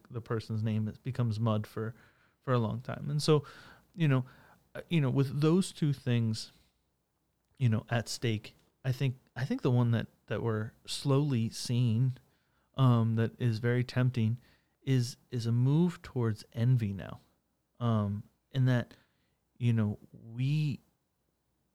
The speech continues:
we're, the culture has been encouraging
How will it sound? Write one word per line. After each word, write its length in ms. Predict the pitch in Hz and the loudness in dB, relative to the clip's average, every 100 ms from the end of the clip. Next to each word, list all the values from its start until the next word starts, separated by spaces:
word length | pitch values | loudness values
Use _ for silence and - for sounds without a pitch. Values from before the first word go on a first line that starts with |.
| _ _ _ 120 | _ _ _ -4
we're, 260 | 131 110 - _ _ - | -2 -2 -8 _ _ -8
the 140 | 123 | -6
culture 480 | - - 190 - 123 | -4 0 0 2 2
has 120 | 107 | 2
been 140 | 113 107 | 0 -2
encouraging 880 | 101 - - 165 139 117 107 101 | -2 -6 -2 0 2 2 0 -2